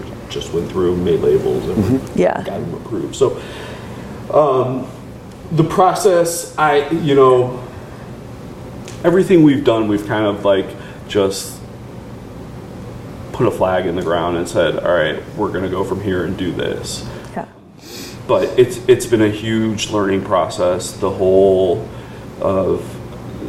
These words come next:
Speaker 1: the whole process of creating the business and, um,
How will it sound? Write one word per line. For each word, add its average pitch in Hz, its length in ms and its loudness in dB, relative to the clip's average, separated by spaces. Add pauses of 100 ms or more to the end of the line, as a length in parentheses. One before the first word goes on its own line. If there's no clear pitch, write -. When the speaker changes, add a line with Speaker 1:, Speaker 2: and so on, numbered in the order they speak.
Speaker 1:
the 127 100 0
whole 117 160 0
process 95 640 -2
of 98 440 0
creating 95 440 -2
the 87 60 -6
business 87 840 -2
and, 82 640 -4
um, 73 460 -2